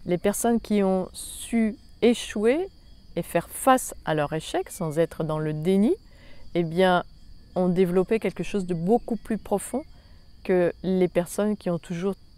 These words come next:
tout très bien réussi. Donc souhaitons à notre homme de pouvoir quelques échecs qui lui feront le plus grand bien.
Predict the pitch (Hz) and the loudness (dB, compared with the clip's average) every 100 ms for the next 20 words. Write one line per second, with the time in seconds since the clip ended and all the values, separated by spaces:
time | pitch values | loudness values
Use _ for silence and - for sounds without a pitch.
0 | - - 202 - 185 165 170 156 160 156 | -12 -8 -8 -2 -2 0 -2 -2 -6 -6
1 | - - 185 - - - - - - - | -10 -16 -16 -18 -20 -20 -20 -20 -20 -20
2 | - - - - - - - - - - | -20 -20 -20 -20 -20 -14 -6 -6 -6 -8
3 | - - - - - - - - - - | -8 -8 -10 -14 -4 -2 -2 -4 -6 0
4 | 180 190 - - 269 - 226 226 - 185 | 2 2 0 2 2 4 2 2 2 2
5 | 185 190 190 - 214 202 175 - 190 170 | 4 2 0 2 2 4 2 -4 -6 2
6 | 170 175 208 - - - - - - - | 4 6 2 -6 -16 -20 -20 -20 -20 -4
7 | 220 196 185 - 185 175 175 175 175 170 | 2 2 0 0 4 6 6 4 2 2
8 | 180 - - 220 - - - - - - | 0 2 2 2 -2 -16 -14 -14 -16 -20
9 | - - - - - - - - 165 156 | -20 -20 -20 -20 -20 -20 -16 -6 -4 -4
10 | - 151 156 156 151 - 170 - 156 151 | -6 -6 -6 -4 -6 -6 -6 -2 -4 -2
11 | 156 | -4